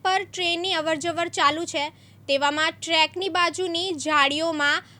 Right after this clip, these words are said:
આગ લાગવાનો કોલ મકરપુરા ફાયર બ્રિગેડને મળતા તાત્કાલિક ઘટના સ્થળે દોડી આવી હતી. ભારે જહેમત બાદ આગ પર કાબુ મેળવ્યો હતો. વડોદરા શહેરમાં અવારનવાર આગ લાગવાના બનાવ બનતા હોય છે,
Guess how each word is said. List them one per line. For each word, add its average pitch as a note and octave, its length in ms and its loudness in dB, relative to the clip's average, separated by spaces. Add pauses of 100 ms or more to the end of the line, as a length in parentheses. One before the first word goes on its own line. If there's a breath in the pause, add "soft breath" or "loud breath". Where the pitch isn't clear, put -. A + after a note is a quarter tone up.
(120)
આગ D#4 260 6
લાગવાનો G4 540 0
કોલ E4+ 460 2
મકરપુરા D#4+ 640 0
ફાયર D#4 340 2
બ્રિગેડને D4+ 500 -2
મળતા D4+ 400 -2
તાત્કાલિક C#4 840 0
ઘટના C#4 400 -2
સ્થળે E4+ 360 -2
દોડી D4+ 340 0
આવી C#4+ 240 4
હતી. - 180 -4 (500 soft breath)
ભારે C4 380 6
જહેમત F#4 420 2
બાદ F4 380 4
આગ D#4+ 300 4
પર F4 160 0
કાબુ D#4 340 2
મેળવ્યો D4+ 460 2
હતો. - 180 -8 (320)
વડોદરા D4 540 2
શહેરમાં G4+ 580 0
અવારનવાર F4 760 2
આગ D#4 260 4
લાગવાના E4 500 0
બનાવ D4+ 360 0
બનતા D4+ 340 -2
હોય D#4 220 2
છે, C#4+ 240 -4